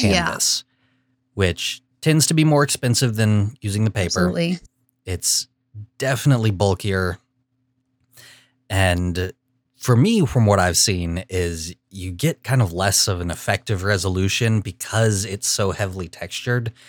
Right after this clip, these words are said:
Speaker 1: You can lose some of the really fine details, but it also allows you to do really big prints that are gonna look nice and it looks professional.
Speaker 2: You know, I haven't done a canvas print in a really long time. Um,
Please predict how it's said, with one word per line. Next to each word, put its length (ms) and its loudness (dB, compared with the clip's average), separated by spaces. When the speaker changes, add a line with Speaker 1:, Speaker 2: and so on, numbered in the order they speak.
Speaker 1:
You 160 -2
can 200 2
lose 260 2
some 220 2
of 60 -2
the 100 -4
really 260 0
fine 380 -2
details, 680 -2
but 180 2
it 80 2
also 300 4
allows 320 4
you 80 0
to 100 -4
do 120 -2
really 540 -4
big 340 -6
prints 540 -2
that 160 -4
are 80 -2
gonna 300 -2
look 300 -6
nice 600 -2
and 140 -4
it 140 -10
looks 540 -6
professional. 920 -8
Speaker 2:
You 80 -2
know, 60 4
I 120 0
haven't 380 2
done 220 4
a 60 2
canvas 380 0
print 260 -4
in 60 -4
a 80 -2
really 240 2
long 260 0
time. 640 -2
Um, 800 2